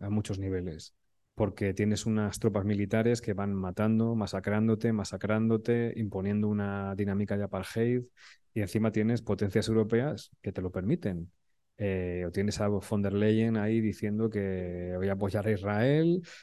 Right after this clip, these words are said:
que tal. Y realmente lo que está sucediendo es un apoyo clarísimo por parte de Europa y de Estados Unidos de lo peor del imperialismo,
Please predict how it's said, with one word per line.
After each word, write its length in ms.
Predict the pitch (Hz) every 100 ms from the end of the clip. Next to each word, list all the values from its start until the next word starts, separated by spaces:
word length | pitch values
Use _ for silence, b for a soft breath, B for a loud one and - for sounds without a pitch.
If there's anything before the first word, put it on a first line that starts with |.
| _ -
que 280 | 107 98 90
tal. 360 | 117 143 - - 85 69 73 - _
Y 400 | - 113 104 98
realmente 460 | 95 98 104 104 123
lo 80 | 117
que 60 | 110
está 280 | - 113 110
sucediendo 600 | 123 120 110 123 131 131
es 160 | -
un 140 | 123 123
apoyo 460 | 120 131 123 110
clarísimo 600 | - 107 104 117 - 104 98
por 140 | 98
parte 260 | 113 110 113
de 60 |
Europa 340 | 107 104 113 104
y 20 |
de 60 | 95
Estados 340 | - 107 -
Unidos 540 | 104 107 127 156 - b b _ _
de 140 | 104
lo 140 | 101 98
peor 240 | 107 123
del 100 | 123
imperialismo, 760 | 110 104 101 107 110 151 160